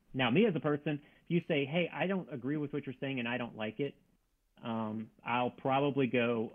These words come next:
"What is it that you don't like about that? Can we have that conversation?" As we get further into the conversation, I can go, "Okay, I, I got it. Let's move off of that topic and do <coughs> something different." But if you're also gonna say, "I don't like what you're talking about,"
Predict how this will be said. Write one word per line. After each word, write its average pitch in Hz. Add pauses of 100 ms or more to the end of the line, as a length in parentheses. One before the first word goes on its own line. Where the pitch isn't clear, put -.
"What 165
is 170
it 156
that 131
you 135
don't 131
like 117 (280)
about 131
that? 143
Can 127
we 123
have 120
that 127
conversation?" 127
As 110
we 117
get 110
further 135
into 127
the 117
conversation, 117
I 120
can 117
go, 104 (840)
"Okay, 139
I, 127 (140)
I 123
got 110
it. 113
Let's 127
move 147
off 127
of 120
that 117
topic 113
and 107
do 117 (180)
<coughs> -
something 110
different." 113 (480)
But 170
if 175
you're 185
also 185
gonna 147
say, 127
"I 131
don't 156
like 143
what 139
you're 131
talking 131
about," 127